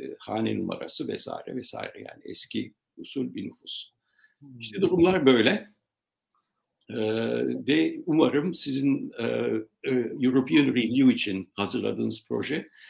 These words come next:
Speaker 1: ki onun içinde <clears throat> sosyal bilimler de olabilir. European Review çok geniş. Mesela benim <clears throat> galiba yetmiş mi, yetmiş, e, yaşım için, e, European Review bir özel sayı çıkardı.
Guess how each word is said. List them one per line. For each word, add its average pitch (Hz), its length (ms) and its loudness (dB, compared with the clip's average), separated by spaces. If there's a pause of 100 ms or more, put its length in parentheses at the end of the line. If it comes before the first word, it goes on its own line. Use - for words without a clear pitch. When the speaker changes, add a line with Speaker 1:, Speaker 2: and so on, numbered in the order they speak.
(200)
Speaker 1:
ki 180 140 2
onun 170 280 6
içinde 151 560 4 (120)
<clears throat> 107 120 8
sosyal 151 460 2
bilimler 131 420 6
de 98 40 -4
olabilir. 85 420 -8 (160)
European 120 440 -2
Review 113 360 -4
çok - 240 -4
geniş. 143 480 -2 (380)
Mesela 139 380 -2
benim 147 380 2 (120)
<clears throat> 135 500 2
galiba 110 300 -8
yetmiş 117 500 -6
mi, 135 180 -8
yetmiş, - 480 -8 (160)
e, 117 80 -12
yaşım 120 540 -8
için, - 360 -6 (460)
e, 151 120 -12 (320)
European 127 360 0
Review 85 420 -2
bir 160 80 4
özel 135 280 4
sayı 135 260 0
çıkardı. - 420 -10